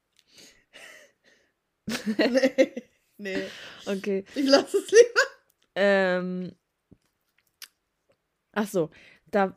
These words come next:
Speaker 2: da waren wir im alten Haus, da war oben noch Küche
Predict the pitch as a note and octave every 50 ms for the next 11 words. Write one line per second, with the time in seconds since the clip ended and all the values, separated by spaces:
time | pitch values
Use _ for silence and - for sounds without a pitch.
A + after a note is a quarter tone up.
0 | _ - F#3 G3+ G3 G3+ A3 A#3 B3 A#3+ A3+ G#3+ G3 - - F#3 F#3+ G#3+ B3+ B3+
1 | - C4+ A#3 C4+ C#4 D#4+ D4+ - - A3 G3 F#3+ - - _ G3 A3+ B3+ C4+ C4+
2 | A3+ F#3+ F3 D#3 C#3+ C3 - - - _ _ _ _ _ _ _ _ _ _ _
3 | - - C#4 C#4 - D#4 D4 D4 D4 D#4